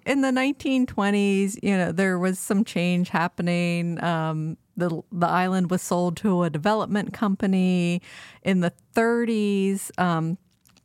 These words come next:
J P Morgan Junior and two of his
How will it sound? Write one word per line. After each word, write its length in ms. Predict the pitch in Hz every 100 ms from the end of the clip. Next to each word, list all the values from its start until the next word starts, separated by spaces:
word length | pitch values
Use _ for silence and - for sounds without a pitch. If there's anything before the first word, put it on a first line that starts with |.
| - 202
J 280 | - 196 202
P 240 | - 196
Morgan 560 | 175 165 175 170 170 175
Junior 520 | 165 165 165 160 165
and 380 | 160 156 151 -
two 220 | 170 165
of 140 | 156
his 420 | 156 151 156 -